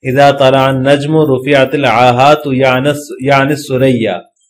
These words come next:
حضرت ابو ہریرہ رضی اللہ تعالیٰ عنہ سے مروی ہے کہ نبی کریم صلی اللہ علیہ وسلم نے ارشاد فرمایا،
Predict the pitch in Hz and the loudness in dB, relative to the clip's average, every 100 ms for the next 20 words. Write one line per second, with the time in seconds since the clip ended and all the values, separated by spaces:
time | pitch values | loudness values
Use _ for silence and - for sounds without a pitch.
0 | _ _ _ 131 139 147 151 147 135 135 | _ _ _ -4 -2 0 0 0 0 2
1 | 135 151 143 135 131 135 143 143 139 127 | 4 2 2 0 0 2 2 0 0 2
2 | 131 131 131 143 143 123 120 147 139 123 | 2 0 -6 -8 -4 -4 -4 -4 0 0
3 | 135 - _ _ 131 135 147 143 143 151 | -2 -8 _ _ -2 0 -2 -2 0 0
4 | 147 135 131 127 135 135 131 131 131 139 | -2 -2 -2 2 2 2 2 0 -4 -6
5 | 135 143 143 127 - 127 139 139 131 123 | -6 -4 -2 -2 0 0 0 -2 -2 0
6 | 123 131 | 2 2